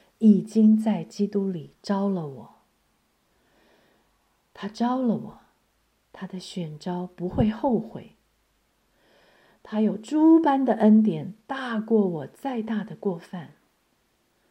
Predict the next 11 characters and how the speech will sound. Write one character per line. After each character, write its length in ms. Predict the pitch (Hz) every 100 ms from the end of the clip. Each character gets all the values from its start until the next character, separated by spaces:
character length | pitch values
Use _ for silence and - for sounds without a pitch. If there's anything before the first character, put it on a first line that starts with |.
| _ - - _ _ _ _ -
他 160 | - 196
说， 500 | - 196 190 202 220 _ _ _ _ _ _ _ -
等 240 | 208 254
我 140 | 226
们 480 | 170 165 151 156 208
战 320 | - 320 269 233
胜 400 | 233 247 202 220
苦 300 | - 185 160
难 260 | 190 180
之 160 | 180 185
后， 460 | - 196 160 -